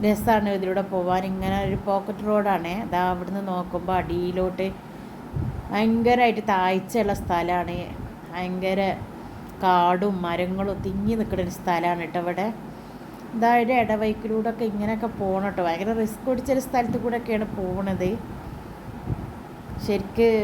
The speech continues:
റോഡ് കഴിഞ്ഞാ പിന്നെ ഇങ്ങനെ ഒരു ഇടവഴിയാണേ തോട്ടിലോട്ട്. അപ്പം എല്ലാവരും കൂടി കൂടി കഴിഞ്ഞാ പിന്നെ അങ്ങനെയാണ് ട്ടോ. പിന്നെ ഒന്ന് എവിടെ എന്താ ഉള്ള വെച്ചാ അവിടേക്കൊക്കെ ഒന്ന് പോണം. അങ്ങനെ ഇതാ നമ്മള് ഏകദേശം തോടിൻ്റെ അടുത്ത് എത്താൻ,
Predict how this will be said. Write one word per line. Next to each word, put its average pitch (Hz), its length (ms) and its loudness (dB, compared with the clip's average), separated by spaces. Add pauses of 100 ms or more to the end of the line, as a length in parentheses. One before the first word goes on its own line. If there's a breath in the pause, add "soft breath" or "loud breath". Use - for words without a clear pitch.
(160)
റോഡ് 220 280 4
കഴിഞ്ഞാ 226 320 4
പിന്നെ 220 160 4
ഇങ്ങനെ 220 180 4
ഒരു 220 100 6
ഇടവഴിയാണേ 190 720 2 (320)
തോട്ടിലോട്ട്. 185 600 -2 (840)
അപ്പം 196 140 0 (120)
എല്ലാവരും 196 300 2
കൂടി 220 80 2 (100)
കൂടി 208 260 2
കഴിഞ്ഞാ 208 260 4 (100)
പിന്നെ 202 240 0
അങ്ങനെയാണ് 185 500 -2
ട്ടോ. 170 160 0 (420)
പിന്നെ 185 280 -2
ഒന്ന് 196 180 -2 (520)
എവിടെ 196 220 4 (140)
എന്താ 190 280 0
ഉള്ള 190 180 2
വെച്ചാ 190 220 -2
അവിടേക്കൊക്കെ 190 380 -2
ഒന്ന് 190 120 -4 (100)
പോണം. 175 360 0 (1500)
അങ്ങനെ 233 300 4
ഇതാ 247 160 4 (320)
നമ്മള് 214 260 2 (180)
ഏകദേശം 220 400 2 (100)
തോടിൻ്റെ 220 400 2
അടുത്ത് 214 240 -2
എത്താൻ, 202 300 2